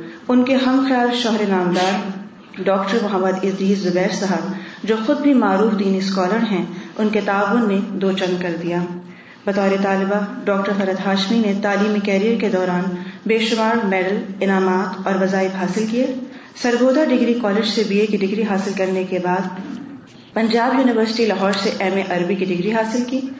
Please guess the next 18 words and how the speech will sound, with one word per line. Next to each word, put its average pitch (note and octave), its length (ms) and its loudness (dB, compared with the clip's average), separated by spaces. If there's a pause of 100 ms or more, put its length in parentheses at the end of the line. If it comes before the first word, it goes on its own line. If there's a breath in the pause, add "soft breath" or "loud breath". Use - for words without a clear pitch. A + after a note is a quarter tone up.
(180 loud breath)
آپ B3 240 2
نے D#4 80 6
اپنے C#4+ 200 4
کیریئر B3+ 400 2
کا C4 120 0
آغاز G3+ 420 0
ڈگری G#3 240 0
کالج G3 360 0
سرگودا F#3+ 340 0 (100)
سے G#3 100 0
بطور F#3 320 0
لیکچرار F3 420 -2 (120)
کیا۔ A#3 140 2 (640 loud breath)
کچھ C4+ 240 2
ہی C#4 60 4
عرصے G3+ 260 0
کے F#3 160 -2
بعد E3+ 200 0